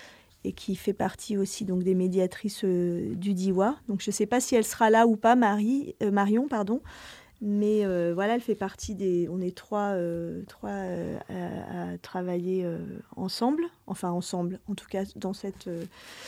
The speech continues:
dans ce, dans ce, dans cette, enfin, de cette, cette semaine de la médiation. Donc, je sais pas si elle sera là, mais donc, il y a deux médiations à Die, une à l'atelier samedi dix de neuf heures trente à treize heures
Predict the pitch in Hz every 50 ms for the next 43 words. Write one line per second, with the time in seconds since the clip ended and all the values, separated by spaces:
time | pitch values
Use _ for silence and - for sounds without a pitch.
0 | - - - - _ - - 196 196 196 - - 208 190 185 180 175 175 170 165
1 | 160 - - - 113 107 104 202 202 190 180 - - 196 185 180 175 165 - 202
2 | 208 208 - - - 180 175 170 - 50 50 52 55 55 - - - - - 226
3 | - 208 202 196 202 - - 190 185 - - 208 - - 180 175 175 175 175 -
4 | - 175 175 - - - 180 175 - - 202 190 190 190 190 185 185 185 180 185
5 | 185 185 175 185 185 185 185 - - - 254 330 349 - - - - - - -
6 | _ - 202 - - 190 - - - 202 220 - - 240 202 196 - - - 185
7 | 180 196 247 302 330 277 226 214 220 226 - 214 185 180 196 240 269 294 302 294
8 | 254 262 254 247 240 - - 262 247 226 208 202 190 196 226 277 320 330 - -
9 | 262 277 285 277 269 262 262 254 254 254 - 254 247 240 233 233 240 240 240 247
10 | - - - - - - - _ _ _ _ _ - - - - 240 240 233 226
11 | 226 220 208 196 208 214 220 - - - 196 196 202 214 214 220 226 220 214 -
12 | - 226 220 220 226 196 196 - - 208 190 190 180 196 214 247 302 370 - -
13 | -